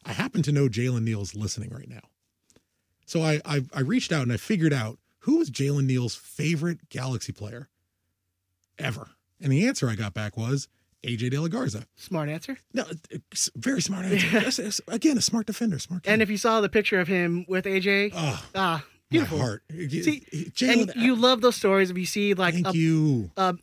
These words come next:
Speaker 2: what they call them, mascots or whatever?
Speaker 1: The mascots, yeah.
Speaker 2: Mascots.
Speaker 1: He was a mascot for A J, I think, twenty ten or twenty eleven.
Speaker 2: Yeah, I mean, and it's amazing to see, like,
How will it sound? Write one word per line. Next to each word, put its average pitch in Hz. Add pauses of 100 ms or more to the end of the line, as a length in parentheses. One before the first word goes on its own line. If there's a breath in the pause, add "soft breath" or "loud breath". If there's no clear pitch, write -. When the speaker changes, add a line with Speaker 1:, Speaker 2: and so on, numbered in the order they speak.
Speaker 2:
what 202
they 220
call 233
them, 190
mascots 214
or 247
whatever? 240
Speaker 1:
The -
mascots, 135
yeah. 220
Speaker 2:
Mascots. 220
Speaker 1:
He 170
was 156
a 160
mascot 156
for -
A 139
J, 120
I 123
think, 147
twenty 143
ten 120
or 98
twenty 117
eleven. 165
Speaker 2:
Yeah, 214
I 220
mean, 202
and 208
it's 208
amazing 180
to 208
see, 220
like, 180